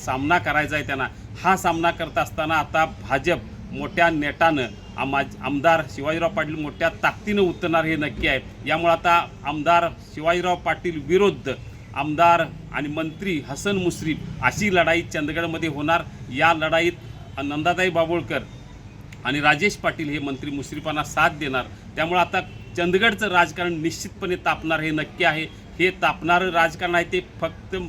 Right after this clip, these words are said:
महायुतीमध्ये आहे, म्हणजे महाविकास आघाडी बाजूला राहिली,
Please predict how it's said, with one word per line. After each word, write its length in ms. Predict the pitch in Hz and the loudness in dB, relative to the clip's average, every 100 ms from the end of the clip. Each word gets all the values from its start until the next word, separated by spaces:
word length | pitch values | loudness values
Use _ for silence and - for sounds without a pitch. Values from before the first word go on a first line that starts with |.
| 107 | -8
महायुतीमध्ये 760 | 120 143 220 208 226 208 185 175 | 0 2 2 -2 -4 -2 2 2
आहे, 160 | 123 | 0
म्हणजे 400 | 98 - - 120 | -4 -12 -10 -8
महाविकास 480 | 123 139 165 175 165 | -2 -2 0 -2 -2
आघाडी 220 | 156 160 | -2 -2
बाजूला 380 | 147 143 165 170 | 0 0 2 2
राहिली, 300 | 156 135 | 2 0